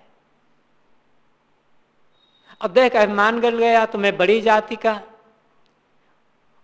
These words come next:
ऊंचे कुल का, ऊंचा वर्ण का, ये सब कहाँ आ रहा है?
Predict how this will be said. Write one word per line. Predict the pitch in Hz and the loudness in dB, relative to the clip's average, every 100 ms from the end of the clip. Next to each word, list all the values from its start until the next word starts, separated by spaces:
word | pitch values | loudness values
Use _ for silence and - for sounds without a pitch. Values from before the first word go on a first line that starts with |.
| - | -6
ऊंचे | 202 196 220 | -4 2 2
कुल | 220 220 220 | 2 -2 0
का, | 220 | 0
ऊंचा | 175 165 214 214 | -2 -2 2 4
वर्ण | 220 214 214 | 4 2 -2
का, | 214 208 202 190 - _ _ _ _ _ _ _ _ _ _ _ _ _ _ _ _ _ _ _ _ _ _ _ - | 0 -2 -2 -12 -20 _ _ _ _ _ _ _ _ _ _ _ _ _ _ _ _ _ _ _ _ _ _ _ -12
ये | 269 | -8
सब | - 269 | -6 -6
कहाँ | 185 139 | -6 -10
आ | |
रहा | 127 | -14
है? | 117 | -20